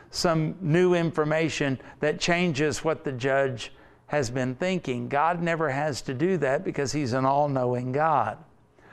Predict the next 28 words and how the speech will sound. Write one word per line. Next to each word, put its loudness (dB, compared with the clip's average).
So 2
whatever 4
David 2
is 0
getting 0
here 2
is -2
what -2
David 0
deserves. 0
Probably 4
he 0
deserves 2
more 2
than 0
he's -2
getting. 0
I 6
would 4
imagine 2
he's 4
already 6
getting 2
the 4
mercy 2
of 0
the 2
Lord, 4